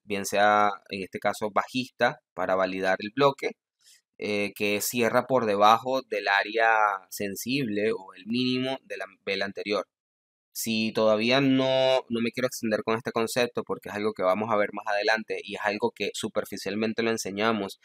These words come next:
en el webinar de introducción al trading institucional que está anclado en nuestro canal de YouTube,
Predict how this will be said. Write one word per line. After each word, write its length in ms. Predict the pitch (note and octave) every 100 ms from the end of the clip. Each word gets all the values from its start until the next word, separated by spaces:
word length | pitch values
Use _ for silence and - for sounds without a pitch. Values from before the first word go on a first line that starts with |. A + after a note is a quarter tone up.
| _
en 140 | - G#2
el 140 | G2+
webinar 480 | G2+ A#2+ A#2+ G#2 F#2 - _ _ _
de 200 | G#2+ G#2
introducción 720 | - A2 G#2+ G2+ G2+ - G2+ A2
al 120 | G#2+
trading 260 | A2 A2
institucional 600 | A2 A2 A2+ G#2 G#2+ A2+
que 80 | A2
está 220 | - -
anclado 480 | - G2+ G2 A2 G2+
en 80 | F2+
nuestro 220 | E2 -
canal 260 | E2 E2+ F2+
de 100 | G2+
YouTube, 360 | A#2 D3+ C#3